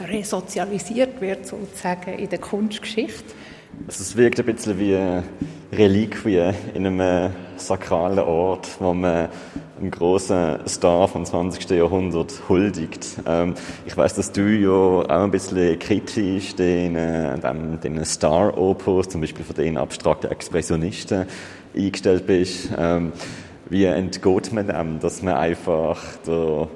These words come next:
Speaker 2: Beuys, was sich ja einmal selber referenziert hat, was sich einmal selber ins Rampenlicht gestellt hat, neben dem steht, weil die Gesellschaft zusammenkommt, wie geht man mit dem um, dass man dem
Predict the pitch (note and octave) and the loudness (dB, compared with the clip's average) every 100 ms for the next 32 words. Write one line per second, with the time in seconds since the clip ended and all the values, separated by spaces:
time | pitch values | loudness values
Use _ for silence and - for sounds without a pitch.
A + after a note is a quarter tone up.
0 | - F2 F#2 G2 - D#2+ F2 F#2+ C#2+ F2 | -2 2 4 2 0 -4 -2 2 4 4
1 | F#2+ F2+ - D2+ F#2 F#2 F#2 F2+ E2+ D#2+ | 4 2 4 6 6 6 6 8 6 2
2 | - F2 F2 - F2 F2 E2+ F#2 E2+ E2 | -2 -2 0 0 2 0 0 0 0 0
3 | - D#2+ - C#2+ E2 E2 E2 E2+ E2+ E2 | -4 -8 -4 -2 -2 -2 -2 -2 -2 -2
4 | - - - - - - D2+ - E2 D#2+ | -6 -12 -18 -18 -6 0 0 2 2 2
5 | D#2 D#2+ E2 - D2 F2 A#2 G2+ F#2+ - | 2 -4 -6 -4 -2 0 2 2 2 0
6 | - D2+ F#2 - - - - D#2 - F2 | 2 2 2 0 -2 -4 -6 -6 0 0
7 | E2+ F2 - F#2+ E2 D#2+ D#2+ - - C#2+ | 0 -4 -6 -6 -4 -2 -2 -6 0 2
8 | F2+ - E2 - E2 F2 E2+ - F2+ E2 | 2 0 -6 -2 -2 0 -2 -2 -2 -2
9 | D#2+ - - - - - - D#2 - F#2+ | -6 -10 -16 -18 -18 -14 -2 -2 0 0
10 | F2+ D#2 - - F2 E2+ D#2+ - E2 F#2 | 0 0 -4 -4 -4 0 -2 -2 -4 -4
11 | F2 E2 F2 D#2+ D#2+ D#2+ E2 D#2+ D#2+ D#2+ | -6 -6 -4 -2 -2 -2 -4 -6 -6 -8